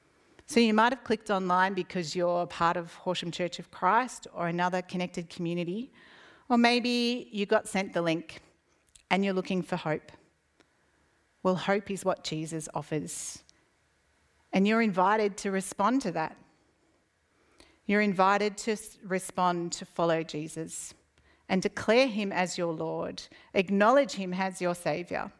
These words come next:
the one who saves and restores and heals. He wants to share your true nature.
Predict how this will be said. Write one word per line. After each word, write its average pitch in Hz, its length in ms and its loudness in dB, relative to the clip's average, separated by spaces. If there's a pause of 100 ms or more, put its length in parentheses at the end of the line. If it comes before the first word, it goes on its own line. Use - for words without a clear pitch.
(400)
the 190 100 4
one 190 200 4
who 196 180 -2
saves 190 840 0 (340)
and 185 200 -2
restores 214 1040 0 (240)
and 180 160 -2
heals. 175 640 -4 (1600)
He 254 240 6
wants 240 340 2
to 208 140 -2
share 202 720 2 (720)
your 180 380 2
true 175 300 -6
nature. 165 480 -6